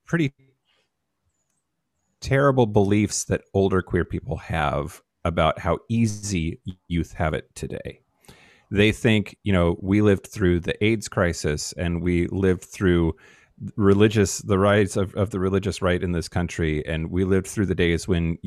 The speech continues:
we couldn't be married, and, and th-, there's some pride built up around that. And then looking at queer youth, they think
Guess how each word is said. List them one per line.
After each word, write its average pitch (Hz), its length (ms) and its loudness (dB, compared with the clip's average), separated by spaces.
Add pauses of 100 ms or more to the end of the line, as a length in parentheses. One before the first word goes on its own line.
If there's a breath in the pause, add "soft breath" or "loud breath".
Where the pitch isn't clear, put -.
(100)
we 90 140 0
couldn't 107 340 0
be 87 100 -2
married, 82 640 2
and, 85 260 -2 (760 loud breath)
and 98 320 2 (920)
th-, 127 200 6
there's 131 280 4
some 123 160 2
pride 165 540 0
built 101 260 2
up 90 160 0
around 82 440 -2
that. 80 360 -4 (140)
And 101 220 0
then 110 360 2 (760)
looking 139 380 4
at 107 160 0
queer 117 180 2
youth, 117 520 2 (280)
they 107 260 0
think 98 500 -2